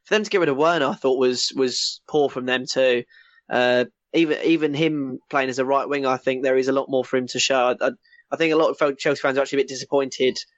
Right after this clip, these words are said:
that both Lukaku and Werner have both left, and it doesn't seem like they're gonna get a striker anytime soon,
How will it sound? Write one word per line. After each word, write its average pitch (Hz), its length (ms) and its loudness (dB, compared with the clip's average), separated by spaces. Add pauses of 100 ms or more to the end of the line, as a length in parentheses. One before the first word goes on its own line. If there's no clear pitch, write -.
(160)
that 131 160 0
both 135 200 0
Lukaku 139 600 0
and 135 220 0
Werner 139 260 2
have 123 160 -2
both 127 300 -2
left, 135 340 -2
and 131 80 -2
it 127 80 -2
doesn't 147 220 -2
seem 135 200 0
like 127 120 -2 (160)
they're 131 160 2
gonna 131 180 0
get 135 220 0
a - 20 -6
striker 139 400 0
anytime 127 400 -2
soon, 127 380 2